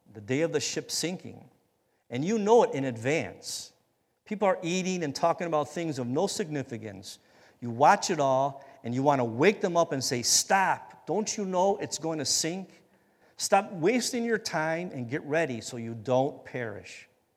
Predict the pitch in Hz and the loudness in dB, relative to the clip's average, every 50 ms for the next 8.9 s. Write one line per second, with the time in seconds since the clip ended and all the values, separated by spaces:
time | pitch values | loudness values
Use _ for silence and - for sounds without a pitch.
0 | _ _ _ _ _ _ _ _ _ _ _ - 113 120 151 160 175 175 175 160 | _ _ _ _ _ _ _ _ _ _ _ -12 -6 -2 -2 0 0 -2 0 0
1 | 147 143 151 170 180 165 127 127 117 113 110 - - 117 110 107 104 117 120 131 | 0 4 4 4 4 2 2 -2 -4 -4 -4 -6 -8 -8 -8 -8 -8 -8 -10 -12
2 | - _ _ _ _ _ _ _ _ - 127 113 156 147 139 147 143 156 185 190 | -14 _ _ _ _ _ _ _ _ -12 -6 -2 0 0 0 0 0 0 0 0
3 | 139 117 110 107 101 101 117 - - _ _ _ _ _ _ _ _ _ _ _ | -2 -6 -8 -10 -12 -14 -16 -18 -20 _ _ _ _ _ _ _ _ _ _ _
4 | _ - 117 95 - - 151 139 120 98 - - - - - - - _ _ _ | _ -20 -20 -16 -12 -4 0 0 0 0 0 -4 -6 -6 -8 -10 -14 _ _ _
5 | _ _ _ _ _ _ _ _ _ _ _ _ _ _ _ _ _ _ _ _ | _ _ _ _ _ _ _ _ _ _ _ _ _ _ _ _ _ _ _ _
6 | _ _ - 123 135 147 147 143 151 - 165 175 196 180 160 - - 160 131 120 | _ _ -6 0 4 8 8 8 8 8 6 6 6 6 4 4 4 2 2 2
7 | 117 - 127 117 110 104 101 95 - - - - - - _ - 135 127 - - | 2 -2 -4 -4 -4 -4 -8 -10 -12 -16 -20 -20 -20 -16 _ -6 -4 -4 -4 -4
8 | - 170 180 170 151 143 160 180 170 139 117 107 - - - - - | -2 -2 -2 0 2 4 4 4 4 4 0 -4 -8 -12 -14 -16 -18